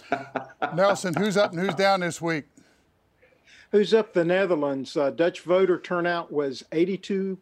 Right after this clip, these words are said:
Speaker 2: point six percent in recent national elections, uh, with only those, uh, seventy and older actually being allowed to vote by mail. So they turn out at the polls.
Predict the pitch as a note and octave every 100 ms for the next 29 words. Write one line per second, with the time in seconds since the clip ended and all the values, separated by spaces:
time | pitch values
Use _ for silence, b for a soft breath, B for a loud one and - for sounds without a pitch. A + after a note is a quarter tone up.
0 | - D#3 C#3 - F#3 - - C#3+ F#3 F#3
1 | D#3 C#3 C3+ D#3+ - E3 D3+ D#3+ D#3+ E3
2 | C#3 D#3 - A3 A3 - - B B B
3 | D3+ D#3+ D#3 D#3+ D#3+ E3 F#3 A3+ B3 G#3+
4 | G#3 G3+ G3 F3 - D#3+ D3+ - F3+ F#3+
5 | F#3 F3+ E3 - F3+ G#3 D3+ C3+ - D3
6 | D3 - D3+ D#3 D#3 D#3+ C#3 C3+ C#3+ -
7 | B2+ C3+ C#3+ - C#3 D3 G#3+ F3+ A2+ -
8 | D3+ C#3+ D3+ D#3 C#3 D3 D#3 C#3 D3 -
9 | C#3 - - A3+ D3 B2+